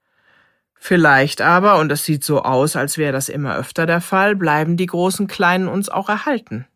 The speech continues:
bis sie fünfundzwanzig, dreißig oder gar fünfunddreißig sind,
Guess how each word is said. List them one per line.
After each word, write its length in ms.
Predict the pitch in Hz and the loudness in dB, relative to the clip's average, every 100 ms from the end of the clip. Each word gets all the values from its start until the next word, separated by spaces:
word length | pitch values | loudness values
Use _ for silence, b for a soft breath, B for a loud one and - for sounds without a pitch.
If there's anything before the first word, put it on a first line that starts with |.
| _ | _
bis 160 | - 160 | -6 -2
sie 100 | 160 | -2
fünfundzwanzig, 880 | - 180 170 170 - 160 165 170 - | 0 0 2 0 0 -2 -2 -6 -4
dreißig 600 | 165 151 147 - 147 - | 0 2 2 -2 -8 -6
oder 200 | 156 147 | -2 0
gar 180 | 143 143 | 0 -2
fünfunddreißig 840 | - 156 139 131 123 127 147 139 | -2 -4 -4 -4 -6 -6 -8 -4
sind, 360 | 170 180 196 | -2 -2 -4